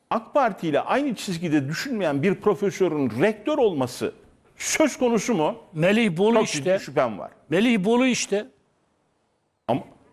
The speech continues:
Speaker 2: Boğaziçi Üniversitesi
Speaker 1: E,
Speaker 2: rektörü
Speaker 1: Mehmet
Speaker 2: işte.
Speaker 1: Bey, o da ak Parti,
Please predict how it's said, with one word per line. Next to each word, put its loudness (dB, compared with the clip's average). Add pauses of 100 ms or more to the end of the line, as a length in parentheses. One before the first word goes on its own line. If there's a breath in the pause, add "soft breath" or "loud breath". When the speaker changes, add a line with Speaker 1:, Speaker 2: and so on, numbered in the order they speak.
Speaker 2:
Boğaziçi 2
Üniversitesi 0
Speaker 1:
E, 0
Speaker 2:
rektörü 2
Speaker 1:
Mehmet 2
Speaker 2:
işte. 0
Speaker 1:
Bey, 4
o 2
da 2
ak -2
Parti, 0